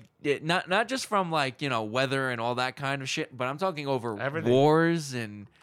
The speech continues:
Speaker 1: takeovers and,
Speaker 2: Just in the
Speaker 1: I mean,
Speaker 2: middle of
Speaker 1: granted, a lot of shit was broken
Speaker 2: That's
Speaker 1: down,
Speaker 2: just in
Speaker 1: but
Speaker 2: the middle of the fucking desert, to withstanding, like, whatever sandstorms and
Speaker 1: Yeah.
Speaker 2: bullshit.
Speaker 1: Just withstood all of it.
Speaker 2: Fucking
Speaker 1: Crazy.
Speaker 2: crazy. That's still perfectly
Speaker 1: And
Speaker 2: aligned.
Speaker 1: it's still perfectly aligned.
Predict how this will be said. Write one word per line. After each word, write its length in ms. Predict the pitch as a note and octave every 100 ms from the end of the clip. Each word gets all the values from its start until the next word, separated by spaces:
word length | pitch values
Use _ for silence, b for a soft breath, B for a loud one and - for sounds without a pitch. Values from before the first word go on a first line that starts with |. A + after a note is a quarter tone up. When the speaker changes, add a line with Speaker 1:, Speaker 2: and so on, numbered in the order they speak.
| b b b
Speaker 1:
takeovers 960 | - C3+ D3 D3 D#3 D3 E3 E3 D#3+ C3+
and, 140 | A#2
Speaker 2:
Just 120 | G#2+
in 40 | C4
the 60 |
Speaker 1:
I 20 | F#3
mean, 160 | F#3
Speaker 2:
middle 220 | G3 G3 G#3
of 60 |
Speaker 1:
granted, 280 | F#3+ F#3+ E3+
a 40 |
lot 180 | D3+ D#3+
of 60 | C#3+
shit 160 | D#3+
was 100 | C3
broken 300 | A2+ B2+ A#2+
Speaker 2:
That's 140 | A#2+ B2
Speaker 1:
down, 60 |
Speaker 2:
just 140 | A3 G#3
in 60 | G3+
Speaker 1:
but 40 |
Speaker 2:
the 40 |
middle 420 | F3+ F#3 G3 G3 F#3+
of 60 |
the 80 | F3
fucking 360 | F#3 F#3+ F#3 E3
desert, 340 | F#3+ E3+ G2
to 100 | B2+ D3 _
withstanding, 500 | D#3+ D#3+ - E3+ E3
like, 160 | D3 A#2+
whatever 380 | B2 D3 D3+ C#3+
sandstorms 920 | - C#3+ D#3+ E3 E3+ D#3+ D#3+ E3 D3
and 200 | B2 B2
Speaker 1:
Yeah. 220 | F#3 F3+ -
Speaker 2:
bullshit. 580 | C#3 D3 D#3+ - E3 E3
Speaker 1:
Just 180 | C#3 B2+
withstood 500 | C#3 D3+ - D3+ - B2+
all 200 | C3 B2+
of 100 | A2+
it. 140 | G2 - _ _ _ _ _ _ _ _
Speaker 2:
Fucking 100 | -
Speaker 1:
Crazy. 260 | C#3+ B2+ G#2
Speaker 2:
crazy. 220 | A2+ - -
That's 160 | A#2+
still 180 | - C#3+
perfectly 360 | B2+ A#2 A2+ A2+
Speaker 1:
And 80 |
Speaker 2:
aligned. 200 | G#2 G#2+
Speaker 1:
it's 80 | -
still 320 | - - C#3+
perfectly 400 | C3 C3 B2+ A2+
aligned. 300 | A#2+ A#2+ A2